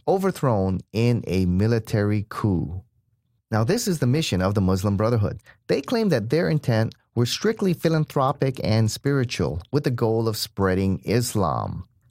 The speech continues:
Since its beginning, the Muslim Brotherhood has aspired to reassert Islam through the establishment of Sharia law and Sunni governments throughout the Middle East, including Israel. In the Brotherhood's view, this is the natural, correct, and primary endeavor of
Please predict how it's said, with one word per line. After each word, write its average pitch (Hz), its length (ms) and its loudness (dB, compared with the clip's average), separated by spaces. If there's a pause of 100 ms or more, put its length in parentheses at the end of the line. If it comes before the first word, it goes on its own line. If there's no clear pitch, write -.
(160)
Since 233 260 0
its 220 140 -2
beginning, 139 380 2
the 101 80 0
Muslim 131 280 2
Brotherhood 110 360 2
has 90 120 0
aspired 107 440 -2
to 101 120 -2
reassert 120 540 0
Islam 101 400 0
through 165 300 0
the 196 80 0
establishment 160 720 0
of 117 120 4
Sharia 127 640 2
law 147 600 0 (400)
and 104 200 2
Sunni 165 360 2
governments 123 520 2
throughout 117 280 0
the 117 60 0
Middle 117 260 2
East, 98 240 -2
including 117 1000 0
Israel. 123 640 -2 (200)
In 180 100 0
the 208 80 0
Brotherhood's 202 480 2
view, 104 360 2 (260)
this 165 200 2
is 147 140 0
the 120 80 0
natural, 143 420 2
correct, 127 400 0
and 92 160 -2
primary 156 380 2
endeavor 98 340 2
of 85 180 0